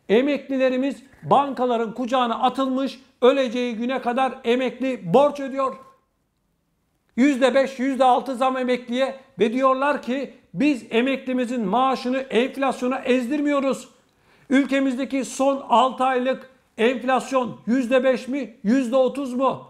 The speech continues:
yüzde otuz beş mi? Hadi buyurun yazın videonun altına. Çarşıda, pazardaki fiyatlar ne? Bu tencere neden dolmuyor düşünüyor musunuz? Bu emekli bu tencereyi doldurabiliyor mu?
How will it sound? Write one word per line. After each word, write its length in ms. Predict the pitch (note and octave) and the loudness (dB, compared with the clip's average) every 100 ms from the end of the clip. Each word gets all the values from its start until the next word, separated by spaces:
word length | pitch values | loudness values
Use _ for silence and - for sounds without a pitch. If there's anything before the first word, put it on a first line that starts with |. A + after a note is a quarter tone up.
| _ - | _ 0
yüzde 300 | C#4 B3 C4+ | 2 2 2
otuz 380 | B3+ C4+ A#3+ | 2 0 -2
beş 240 | C4 C4 B3+ | -2 -2 -2
mi? 260 | C4 G3+ - - _ | -4 -4 -6 -20 _
Hadi 340 | - C4+ C#4+ C4+ | 2 2 2 -2
buyurun 420 | C#4+ C#4 B3 D#3 E3+ | -2 0 -2 -6 0
yazın 380 | B3 C4 C#4+ C#4 | 2 2 -2 -4
videonun 340 | C#4 C#4 C4 | -4 -4 -2
altına. 500 | C4+ B3+ B3+ B3+ F3 - _ _ _ - | -2 -2 -2 -4 -6 -12 _ _ _ 0
Çarşıda, 600 | B3+ C4+ - B3 C4 G3 | 4 4 0 -2 -2 0
pazardaki 600 | A#3+ A#3+ C4 B3 B3+ A3 | 0 2 0 0 -6 -4
fiyatlar 580 | B3 C4+ C4+ C#4 A#3 | -2 -2 0 0 0
ne? 260 | B3+ C#4 - - _ - | 0 -2 -4 -14 _ -2
Bu 180 | C4+ | 0
tencere 640 | B3+ C4 A#3+ B3 C4 G#3+ - - | 4 4 4 2 2 0 -6 -4
neden 440 | G#3 B3+ C#4+ C4+ | 0 2 2 2
dolmuyor 480 | C4 C4 B3 B3+ G3+ | 0 0 0 0 0
düşünüyor 340 | G#3+ B3+ D#4 | -4 -4 -2
musunuz? 480 | D#4 - C#4 B3 - _ _ _ _ _ _ F#3+ | -2 -4 -4 -6 -8 _ _ _ _ _ _ 2
Bu 180 | D4+ | 2
emekli 600 | C4 A#3+ C#4 C#4 C#4 C#4 | 4 2 2 -2 -2 -2
bu 100 | C4+ | 0
tencereyi 540 | C4+ C4+ B3 B3+ C4+ B3 | 0 2 2 2 2 2
doldurabiliyor 720 | B3 A#3+ C4 C4 B3+ C#4+ C#4+ | 2 4 2 0 0 0 0
mu? 300 | C4 G3+ | 0 -2